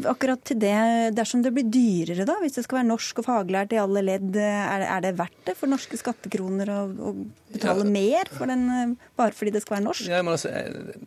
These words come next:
Speaker 2: nei, altså, ikke, det, norsk skal ikke være et mål i seg selv, men du skal levere god kvalitet, og så ønsker jo jeg som patri-, patriot at det er norske entreprenører som vinner de kontraktene, men jeg tror vi alle har godt av at det er konkurranse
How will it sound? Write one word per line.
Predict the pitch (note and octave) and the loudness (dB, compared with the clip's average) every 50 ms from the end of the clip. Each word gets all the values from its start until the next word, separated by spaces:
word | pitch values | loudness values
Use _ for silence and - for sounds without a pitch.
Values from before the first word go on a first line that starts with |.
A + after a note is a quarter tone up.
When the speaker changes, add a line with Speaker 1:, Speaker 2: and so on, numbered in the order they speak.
| - - | -10 -4
Speaker 2:
nei, | C#3 C3+ C#3+ D#3 D3 | 0 2 4 4 4
altså, | D3 C#3+ - - | 2 0 0 -2
ikke, | C#3+ C3 - - - | -6 -6 -6 -8 -2
det, | D3 D3 D3 C3+ C#3 | 0 0 0 0 0
norsk | C#3 C3 C3 A#2+ A#2+ B2+ D3 E3+ F3+ - - - - - D3 D3 | 0 2 2 2 2 0 2 2 2 0 -2 -8 -8 -6 -4 -4
skal | C3+ - B2+ A#2+ | -2 0 -2 -2
ikke | - - D#3 | 0 0 0
være | D#3+ D3 C#3 | 2 2 2
et | B2 A#2+ | 2 2
mål | A#2 A#2+ C3+ C#3 C3 | 2 2 2 2 0
i | B2 | -2
seg | - - G#2+ | -2 -4 -6
selv, | - - - C3 D3 D3+ C#3 | -6 0 0 2 2 4 2
men | B2+ A#2+ | 2 0
du | B2 | -2
skal | - - - B2 | -2 -2 -2 -2
levere | A#2+ B2 A#2+ A#2+ A#2+ A#2 | 0 0 0 0 0 -2
god | A2+ B2 C3 C#3 | -2 -4 -4 -4
kvalitet, | - - A#2 A#2 A2+ - - D#3+ E3 D3+ - | -2 -2 -2 -2 -2 -2 0 0 0 0 -4
og | C3+ B2+ | -6 -4
så | - B2 | -2 -2
ønsker | A2 G2+ G2+ - - D3+ | -2 -2 -4 -6 -4 -2
jo | C#3+ | 0
jeg | B2+ B2 A#2+ | 0 0 -2
som | - A2+ G#2+ | -2 -6 -6
patri-, | - A2 - - A#2+ A2+ G#2+ - - - - | -6 -6 -6 -4 -4 -6 -6 -8 -16 -12 -6
patriot | - G#2+ - - B2 C3 D3+ F3 E3+ - - | -6 -6 -4 -2 0 0 0 0 -2 -2 -4
at | D3+ C3 | -4 -2
det | - A#2 A#2 | 0 0 0
er | A2+ | 0
norske | A2 G2+ - - - - | 0 -2 -4 -6 -6 -4
entreprenører | A#2 G#2+ - A2+ G#2+ G#2+ A2+ A2+ | -6 -4 -4 -2 -2 0 -2 -2
som | - - A2+ | -2 -4 -2
vinner | A#2+ C3 C#3 C#3 B2+ | 0 0 2 2 0
de | A#2 | 0
kontraktene, | - C3+ B2 - - D#3+ D#3 - - A#2+ | 0 -4 -6 -4 -4 -6 -6 -4 -6 -6
men | A2+ A2+ | -6 -4
jeg | - | -2
tror | C3 C3 | -2 -2
vi | B2+ A#2 - | 0 0 0
alle | A#2 A2 A2 C3 | 0 0 0 0
har | C#3+ D#3+ D3 | 0 -2 -2
godt | A#2+ A#2+ B2 B2+ - | -2 -2 -4 -4 -4
av | A#2 A2 | -8 -6
at | - | -4
det | - A2+ - | -6 -6 -4
er | |
konkurranse | - A2+ G#2+ - A#2+ B2 C#3 D#3 D3+ - - A2+ | -4 -6 -4 0 0 0 0 0 -2 -4 -4 -6